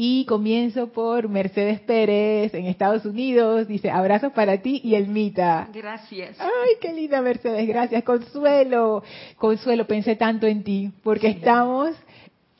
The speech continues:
Speaker 1: con Lady Nada ahora, y Consuelo y Lady Nada, ellas son un amor, o sea,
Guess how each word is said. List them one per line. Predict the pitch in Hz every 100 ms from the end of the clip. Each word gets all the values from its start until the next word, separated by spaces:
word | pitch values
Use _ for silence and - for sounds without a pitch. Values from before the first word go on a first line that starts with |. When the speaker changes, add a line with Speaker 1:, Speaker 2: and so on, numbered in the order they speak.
| _ _ -
Speaker 1:
con | 220 214
Lady | 208 214 214
Nada | 220 226 226 233
ahora, | 240 240 240 247 254 - - - _ _ _ _ _ _ _
y | - 214
Consuelo | 214 202 226
y | 240
Lady | 220 190 190
Nada, | 196 196 202
ellas | 208 208
son | 208
un | 208 202
amor, | 196 196 202 208 214
o | -
sea, | 170 160 -